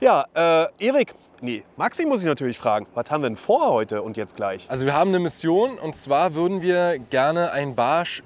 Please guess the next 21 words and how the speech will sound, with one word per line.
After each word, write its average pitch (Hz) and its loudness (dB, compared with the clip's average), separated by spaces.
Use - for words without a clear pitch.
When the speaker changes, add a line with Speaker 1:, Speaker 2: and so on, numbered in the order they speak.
Speaker 2:
über 202 2
vierzig - -6
heute 85 -8
fangen. 87 -10
Und 110 -8
das 113 -12
ist 156 -10
hier 151 2
möglich. 156 -4
Ich - -10
hab 151 0
allerdings 170 -4
wirklich 160 -6
keine 143 -2
Ahnung 127 -2
vom 107 -6
Gewässer. 98 -6
Ich - -10
weiß, 127 0
dass 147 -12
es 139 -18